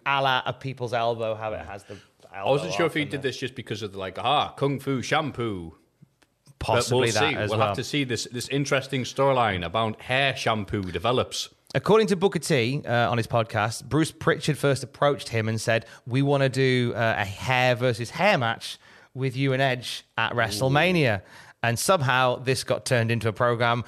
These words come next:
Speaker 1: where they were fighting over a shampoo sponsorship. <laughs> I guess neither wanted to lose their hair at this
Speaker 2: Yeah,
Speaker 1: point.
Speaker 2: I, I, you know, I'm all right. If that's the choice,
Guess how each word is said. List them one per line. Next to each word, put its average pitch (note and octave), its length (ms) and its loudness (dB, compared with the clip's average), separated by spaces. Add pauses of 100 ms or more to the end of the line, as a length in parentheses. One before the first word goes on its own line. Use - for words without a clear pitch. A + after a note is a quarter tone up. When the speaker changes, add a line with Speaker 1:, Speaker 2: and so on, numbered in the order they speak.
(180)
Speaker 1:
where A2+ 120 2
they G#2+ 100 0
were G#2 100 2
fighting B2 400 0
over A2+ 240 2
a G#2+ 40 0
shampoo A2+ 580 -2
sponsorship. - 600 -6
<laughs> - 720 -16
I C3+ 80 2
guess C#3+ 260 0
neither C#3+ 320 4
wanted C3+ 260 0
to C3+ 80 2
lose A#2+ 220 0
their A#2 140 2
hair A2 220 2
at A2 40 4
this C3 40 4
Speaker 2:
Yeah, B2 340 4
Speaker 1:
point. B2+ 160 2
Speaker 2:
I, C#3 100 4
I, C#3+ 140 2
you F3+ 80 0
know, F3 140 6
I'm D#3+ 180 2
all D#3 160 6
right. C3+ 180 2
If A2 80 -6
that's - 240 -2
the C3 100 -2
choice, G#2+ 460 -2